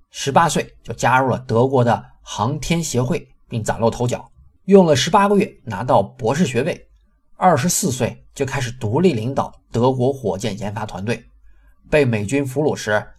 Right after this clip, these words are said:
年仅三十二岁。这个时候他已经成为了V二火箭的总设计师。当时一位执行回形针计划的士兵见到冯·布劳恩之后啊，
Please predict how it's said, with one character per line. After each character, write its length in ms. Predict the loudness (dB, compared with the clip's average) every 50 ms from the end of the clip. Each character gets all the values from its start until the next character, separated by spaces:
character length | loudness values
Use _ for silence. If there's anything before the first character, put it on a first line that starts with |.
| _ _
年 260 | -10 -6 -4 -4 -4 -4
仅 200 | -6 -8 -10 -10
三 200 | -8 -4 -4 -2
十 120 | 0 0 0
二 100 | 0 0
岁。 220 | -2 -8 -16 -18 -20 _ _ _ _ _ _ _ _ _ _ _ _
这 120 | 0 2
个 80 | 2 2
时 120 | 2 2
候 80 | 0 -2
他 120 | -4 -6
已 80 | -6 -4
经 140 | -2 0 0
成 200 | 0 0 -2 -2
为 120 | 0 0 0
了 220 | 0 -2 -4 -10 -10
V 200 | -4 -2 2 4
二 120 | 4 4 4
火 240 | 2 0 -4 -4
箭 180 | -2 -2 -2 -2
的 80 | -4 -4
总 240 | -6 -8 -8 -4
设 140 | -2 -2 -2
计 100 | 0 -2
师。 260 | 0 0 0 0 -2 -4 -10 -20 -20 -20 -20 -18 -16 -14 -14 -14 -2 4
当 160 | 6 6 6
时 260 | 6 4 0 -2 -4 -6
一 120 | -4 0
位 120 | 0 2 2
执 120 | 2 0
行 300 | 0 0 0 -2 -2 -6 -12 -8
回 240 | 0 0 2 2 2
形 180 | 2 2 2
针 200 | 4 4 4 4
计 160 | 4 2 0
划 180 | 0 0 -2 -2
的 100 | -2 -2
士 140 | -2 -2 -2
兵 240 | -2 -2 -4 -6 -8 -16 -20 -20 -10
见 160 | -6 -4 -2 -2
到 140 | -2 -4 -6
冯· 200 | -6 -4 -2 0
布 80 | 2 4
劳 80 | 4
恩 180 | 4 4 2 0
之 140 | -2 -2 -2
后 140 | 0 0 -2
啊， 100 | -2